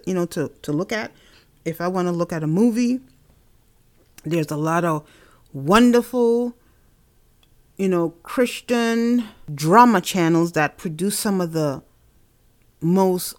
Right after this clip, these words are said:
life-changing movies and series out there that has a godly message that one can learn from. So I have no interest in having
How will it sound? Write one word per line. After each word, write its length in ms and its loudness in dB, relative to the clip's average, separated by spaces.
life-changing 2500 0
movies 760 6
and 240 -2
series 720 -2
out 320 2
there 240 0
that 320 -2
has 440 -4
a 340 -4
godly 840 0
message 880 -2
that 240 -8
one 320 -2
can 380 0
learn 320 6
from. 400 -12
So 480 -6
I 80 -6
have 260 -6
no 140 0
interest 480 -4
in 240 -2
having 600 -4